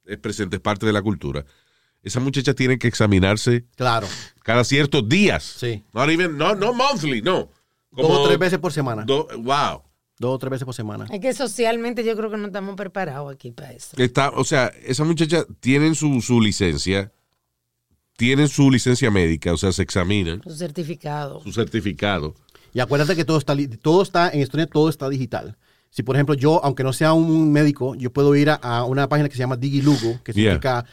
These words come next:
Speaker 2: vida, vida digital,
Speaker 1: Ajá.
Speaker 2: y pongo el número de seguro social de esa persona, y yo me veo si esa persona está vacunada, si no está vacunada, yo veo absolutamente todo de esa
Speaker 1: Wow.
Speaker 2: persona.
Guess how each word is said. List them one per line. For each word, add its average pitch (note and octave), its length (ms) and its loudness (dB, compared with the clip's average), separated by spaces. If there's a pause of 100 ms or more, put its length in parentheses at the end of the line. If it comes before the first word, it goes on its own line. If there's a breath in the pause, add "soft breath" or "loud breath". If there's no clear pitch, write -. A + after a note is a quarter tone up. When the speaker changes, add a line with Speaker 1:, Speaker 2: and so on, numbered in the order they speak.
(140 soft breath)
Speaker 2:
vida, C3 500 2
vida C3 200 0
digital, C#3 580 0
Speaker 1:
Ajá. G2 280 4
Speaker 2:
y B2 80 -2
pongo C#3+ 420 4
el D3+ 80 0
número D3 320 4
de C3+ 160 2
seguro C3 240 -2
social C#3 320 0
de C#3 80 2
esa C#3 160 0
persona, D#3 420 0
y C3 60 -6
yo B2 100 -2
me C#3 120 2
veo D3 180 2
si C#3 140 -6
esa C#3+ 100 -4
persona B2+ 220 -4
está B2 160 -6
vacunada, A#2+ 500 -2
si A#2+ 140 -8
no - 20 -4
está A2+ 140 -8
vacunada, A2 320 -6
yo A#2+ 100 -2
veo B2+ 80 0
absolutamente A#2+ 420 -6
todo A2+ 180 -8
de A2+ 40 -8
esa G#2+ 120 -10
Speaker 1:
Wow. F#2+ 120 2
Speaker 2:
persona. B2 260 2